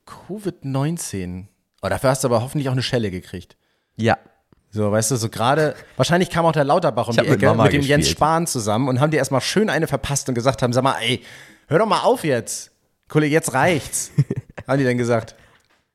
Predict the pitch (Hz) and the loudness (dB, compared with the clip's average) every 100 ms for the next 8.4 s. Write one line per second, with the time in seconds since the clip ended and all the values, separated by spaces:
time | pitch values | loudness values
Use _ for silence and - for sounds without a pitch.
0 | _ _ 110 101 - _ _ - 120 143 | _ _ -2 -2 -4 _ _ -4 0 2
1 | - 147 139 131 135 127 135 120 123 135 | 2 2 0 0 -2 0 -2 -2 -2 0
2 | 120 139 135 101 143 208 135 120 123 120 | 2 2 0 0 0 2 2 2 0 -2
3 | 117 120 110 147 151 156 - 127 147 143 | -2 -4 -2 0 0 0 0 0 0 0
4 | 143 139 127 135 135 - - 127 107 98 | 0 0 -2 -2 -2 -4 -4 -2 -2 -4
5 | 104 101 98 92 98 92 92 - - - | -6 -6 -6 -8 -10 -8 -8 -8 -10 -2
6 | - - - - - - 90 110 98 87 | -2 -2 0 0 0 0 2 2 2 0
7 | 117 123 135 147 165 127 101 104 107 107 | 0 2 2 2 2 2 0 0 2 2
8 | 110 98 98 104 | 4 0 0 -4